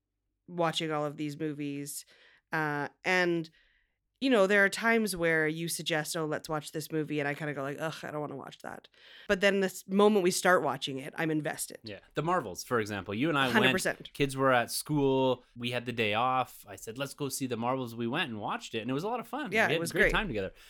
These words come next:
Speaker 2: Now, mind you, we don't get to go out <laughs> and do things
Speaker 1: <laughs>
Speaker 2: as mu-, a little bit more now than we have been,
Speaker 1: That's why
Speaker 2: say
Speaker 1: we're podcasting
Speaker 2: Yeah,
Speaker 1: together on
Speaker 2: exactly.
Speaker 1: pre-Valentine's
Speaker 2: Right?
Speaker 1: Day.
Speaker 2: Kids are asleep. This is our Valentine's Day time together, you know,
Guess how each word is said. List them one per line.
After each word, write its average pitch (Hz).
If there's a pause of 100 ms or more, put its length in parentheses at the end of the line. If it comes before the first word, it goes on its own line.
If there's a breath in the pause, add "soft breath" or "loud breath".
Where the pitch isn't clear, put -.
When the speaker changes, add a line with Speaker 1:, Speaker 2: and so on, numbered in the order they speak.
(120)
Speaker 2:
Now, 151
mind 170
you, 151
we 143
don't 165
get 135
to 135
go -
out 143 (100)
<laughs> -
and 175 (120)
do 196
things 269 (140)
Speaker 1:
<laughs> -
Speaker 2:
as 139
mu-, 226
a 165
little 320
bit 151
more 131
now 120
than 117
we 107
have 110
been, 110
Speaker 1:
That's -
why 165
Speaker 2:
say 147
Speaker 1:
we're 135
podcasting 147 (140)
Speaker 2:
Yeah, 175
Speaker 1:
together -
on -
Speaker 2:
exactly. 330
Speaker 1:
pre-Valentine's 160
Speaker 2:
Right? 135
Speaker 1:
Day. -
Speaker 2:
Kids 156
are 247
asleep. 220
This 160
is 214
our 196
Valentine's 160
Day 160
time 131
together, 110 (520 soft breath)
you 104
know, 196